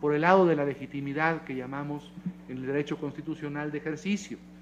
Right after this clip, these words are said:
Pero poco discutimos o poco se discute, desde luego hay también posturas que desde hace muchos años lo han propuesto,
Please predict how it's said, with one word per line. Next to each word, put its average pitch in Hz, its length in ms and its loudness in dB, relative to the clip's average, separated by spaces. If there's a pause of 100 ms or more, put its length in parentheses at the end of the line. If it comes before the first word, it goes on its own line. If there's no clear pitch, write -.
(380)
Pero 202 240 8
poco 220 460 4
discutimos 185 720 0
o 143 60 -6
poco 185 240 -6
se 175 100 2
discute, 202 580 -2
desde 143 160 -6
luego 190 220 2
hay 190 80 2
también 151 300 -4
posturas 151 520 -4 (360)
que 135 80 -4
desde 135 160 -2
hace 165 140 0
muchos 151 300 -2
años 147 300 0
lo 123 180 -2
han 131 120 -6
propuesto, 143 640 -2